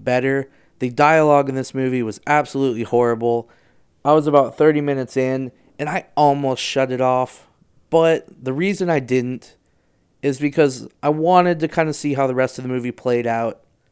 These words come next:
It'd been long enough where I couldn't exactly remember how the kills took place. And I'll give it, I'll give it one piece of credit. They don't spend long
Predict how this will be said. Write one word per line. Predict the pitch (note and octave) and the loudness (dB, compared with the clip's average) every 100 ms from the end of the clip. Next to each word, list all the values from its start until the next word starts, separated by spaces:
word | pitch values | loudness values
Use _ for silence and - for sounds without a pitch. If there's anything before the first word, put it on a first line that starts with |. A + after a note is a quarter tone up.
| _ - | _ -6
It'd | C#3 C3+ | -2 2
been | F3 | 2
long | D#3+ D3 C#3+ | 4 2 0
enough | C#3 C#3 | -2 -2
where | C3 | -2
I | A#2 | -2
couldn't | - E3+ D#3+ B2+ | -2 -4 -4 -8
exactly | A2 A#2 B2+ C#3 D3 | -10 -4 -2 0 0
remember | C3+ C3 B2+ B2 A#2+ A#2 A#2+ A#2 _ _ _ _ _ - | 2 0 0 -2 -2 -2 -4 -6 _ _ _ _ _ -2
how | C#3+ C#3+ | 2 2
the | C#3 | 0
kills | - C3 B2 A#2+ | -2 0 2 0
took | - A#2+ G2 | -2 -6 -6
place. | - A#2 A2+ A2 - - _ _ - _ _ | -6 -4 -4 -8 -14 -20 _ _ -20 _ _
And | D3 | -2
I'll | D#3 | 0
give | D3+ G3 | 4 4
it, | F#3+ A2 - - | 4 2 -6 -4
I'll | D#3 | 2
give | F3+ | 2
it | F3 D3+ | 2 0
one | D#3 E3 E3 D#3+ D#3+ D3 C3+ _ _ _ _ _ _ | 2 4 4 0 -4 -8 -16 _ _ _ _ _ _
piece | - C#3 C3 | -8 -6 -4
of | B2 | -8
credit. | - - B2 C3+ C#3 - _ _ _ _ _ _ _ _ | -4 0 2 0 -2 -6 _ _ _ _ _ _ _ _
They | C#3+ | 4
don't | C#3 F3+ B2 | 6 4 2
spend | - - D#3 D#3 D3 B2+ G#2 | -8 0 2 2 0 -6 -6
long | A#2+ B2 C3 C#3+ D#3 C#3 | -2 2 2 0 -2 -8